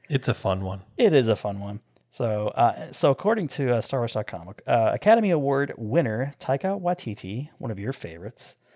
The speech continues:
Speaker 1: Taika.
Speaker 2: uh, who recently won Best Adapted Screenplay for Jojo Rabbit, uh, at the Academy Awards and directed the widely acclaimed f-, season finale episode of The Mandalorian,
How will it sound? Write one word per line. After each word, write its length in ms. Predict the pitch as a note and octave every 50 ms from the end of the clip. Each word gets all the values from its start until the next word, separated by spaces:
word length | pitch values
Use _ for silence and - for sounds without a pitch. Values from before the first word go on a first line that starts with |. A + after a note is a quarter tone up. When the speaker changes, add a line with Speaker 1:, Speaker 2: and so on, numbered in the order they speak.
| _ - _ _ _ _ _
Speaker 1:
Taika. 300 | - A#2+ G#2+ G#2+ G#2+ G#2+
Speaker 2:
uh, 140 | B2 A2+ F2 - _ _ _ _ _ _ _ _ _ _
who 100 | - B2+
recently 480 | A2+ A#2+ F#3 B3 - - D3+ G#2 A#2+ A2+
won 240 | G#2+ A2+ A2 A2 G#2
Best 340 | F#2+ A2+ G#2+ G#2 - - - -
Adapted 500 | A2 G2+ _ - A2+ A#2 B2 - - G2
Screenplay 680 | - - - D#3+ F3 F#3+ E3+ - - F#2+ F2+ G2 A#2 A#2+
for 160 | - - G2
Jojo 340 | G2 A2 G2+ F#2+ F2+ F2+ F2
Rabbit, 420 | G2 A#2+ C3 A#2 G2 F#2+ - _ _ _ - - - _ _ _ _ -
uh, 160 | - G#2 G#2 G2
at 80 | F#2+ -
the 80 | - G2
Academy 340 | F#2+ - G#2 G2+ G2 F#2+
Awards 380 | F#2 F2+ F#2 G2 G#2 A#2 A#2 -
and 140 | A2+ G#2+ G#2+
directed 540 | A#2 A2+ A2+ A2+ A2+ _ A#2+ A2+ A2 G#2+ - - _ _ _ _ _ _
the 180 | - A2+ A2 G#2+
widely 480 | G2+ G2+ G#2+ A2 A2+ A#2+ B2 B2+ A#2+ G#2
acclaimed 420 | G2 - - - G#2 G2+ G2+ F#2
f-, 180 | - - - _ _
season 420 | - - - D3+ D#3+ D#3 F3 D#3+
finale 520 | - - - F#2+ F#2 F#2 F#2 G#2 G#2+ A2
episode 460 | G2+ G2+ - A#2 - - G#2 G2+ G2+ G2
of 140 | F#2+ -
The 80 | - G2+
Mandalorian, 1200 | F#2+ F#2+ G2 G2 G2+ G2+ G2+ F#2+ F#2+ F#2 F#2+ G#2+ C#3 F#3+ A3+ G3 C3 G#2 G2+ G#2+ A#2 D3+ F3+ F#3+